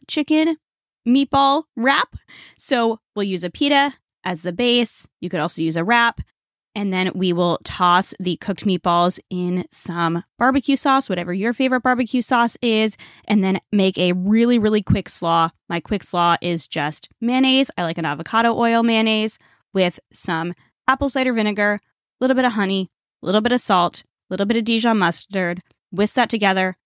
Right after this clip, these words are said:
add the slaw mix, add the meatballs and the slaw to a wrap, a little bit of extra drizzle of barbecue sauce over the top, and you're good to go.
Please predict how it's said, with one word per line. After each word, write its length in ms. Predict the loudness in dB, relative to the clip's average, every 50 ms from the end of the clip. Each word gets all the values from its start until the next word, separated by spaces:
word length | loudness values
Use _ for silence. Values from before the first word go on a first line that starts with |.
| _ _ _ _ -8
add 140 | -6 -6 -6
the 100 | -6 -8
slaw 240 | -4 0 2 2 2
mix, 400 | 0 -2 -6 -6 -8 -14 -18 -20 _ _ _ _ _ _ _ _ _ -8
add 320 | -4 0 0 0 0 -2 -8 -12
the 320 | -8 -6 -4 -4 -4 -4 -2 0
meatballs 680 | 2 2 2 2 2 2 2 2 4 2 2 0 -4 _ _ _ _ -10
and 140 | -8 -6
the 80 | -6 -6
slaw 420 | -6 -2 0 2 2 2 2 0 -4 _ _ _ _ _ _ _ _ -12
to 160 | -8 -6 -6
a 80 | -4
wrap, 340 | 0 2 2 2 2 0 -4
a 40 | -10 _ _ -12 -8
little 180 | -6 -6 -6
bit 180 | -4 -4 -2 -2
of 140 | -2 -4 -4 -4
extra 400 | -4 -4 -4 -4 -6 -4 -4 -2
drizzle 300 | 0 0 0 0 0 -2
of 80 | -2 0
barbecue 420 | 2 2 2 0 -2 -4 -4 -4
sauce 440 | -2 0 0 0 0 0 -2 -6 -14 _ _ _ _ _ -6
over 180 | -6 -4 -4
the 120 | -4 -6 -6
top, 420 | -2 0 2 2 2 2 0 -6 -20 _ _ _ _ _ _ _ _ _ _ _ _
and 200 | 0 2 2 2
you're 100 | 2 0
good 160 | 0 -2 -2
to 80 | -2 -4
go. 300 | -2 -2 -2 -2 -4